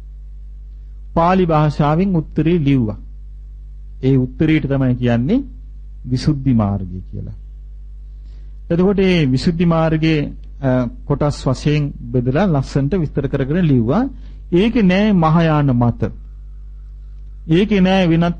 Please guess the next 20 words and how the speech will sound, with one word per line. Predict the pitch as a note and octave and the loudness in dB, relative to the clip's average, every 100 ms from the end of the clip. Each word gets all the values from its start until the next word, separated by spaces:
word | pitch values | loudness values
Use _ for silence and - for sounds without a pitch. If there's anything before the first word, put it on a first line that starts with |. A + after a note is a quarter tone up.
| - | -2
ප්‍රාර්ථනා. | D3 D3 D3+ C#3+ C3+ A#2 G#2 G2 - - - - - - - - - | 0 2 2 2 2 2 2 -2 -8 -16 -16 -16 -16 -16 -16 -10 0
ඒව | E3+ F#3 | 4 4
නෑ. | D3+ A2+ G#2+ - | 4 2 -2 -2
ඒකේ | D#3 E3+ | 0 2
සම්පූර්ණ | D#3 D3 C#3+ E3+ E3 | 2 2 2 2 2
තියෙන්නේ | E3 F#3+ A#3 | 2 2 2
මේ | G3+ F#3 | 2 2
ථේරවාද | D#3+ D3+ D#3 D#3 D3+ D3 D#3+ - - | 2 4 4 4 2 2 -2 -6 -8
ධර්මයට | B2+ C3+ C#3 D3 E3 A3+ | 0 2 4 2 2 0
අනුකූල | D3 C#3+ C#3 D3+ D3+ | 2 2 4 4 4
වූ | E3+ A3 | 4 4
දේවල් | F3 C#3+ A#2+ C#3 | 4 2 2 0
තමයි. | A#2 G2 G2 - - - - - - | -2 -4 -8 -12 -16 -16 -16 -10 -2
එතකොට | F3+ A3 F3 D#3+ C4 E4+ - - - | 0 2 0 0 0 -2 -14 -12 0
ඒක | D#3+ F3 | 2 4
විභාගයකට | A#3+ E3 D#3+ E3+ E3+ E3 D#3+ | 4 4 4 4 4 2 2
ලියපු | D#3 E3+ A#3+ | 2 0 2
පොතක්. | C4+ A#3+ G2 - - - - - - - - - - - - - - - - - - - - - - - - - | 0 2 -2 -6 -16 -16 -16 -16 -16 -16 -16 -16 -16 -16 -16 -16 -16 -16 -16 -16 -16 -16 -16 -16 -16 -16 -10 0
එතකොට | F3 G#3 G#3 | 2 4 4
මේ, | F3 F3+ G#3+ | 6 6 4